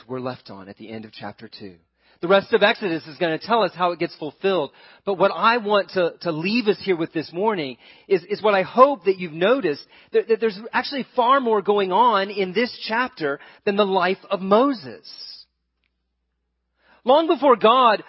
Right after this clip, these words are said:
promised Abraham anything, God made a promise to Adam. God made a promise to Adam that one day a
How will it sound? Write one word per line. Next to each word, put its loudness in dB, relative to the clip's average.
promised 2
Abraham -2
anything, -4
God -12
made -6
a -8
promise -10
to -20
Adam. -18
God 4
made 2
a -2
promise 0
to -4
Adam -2
that -4
one 0
day 2
a -2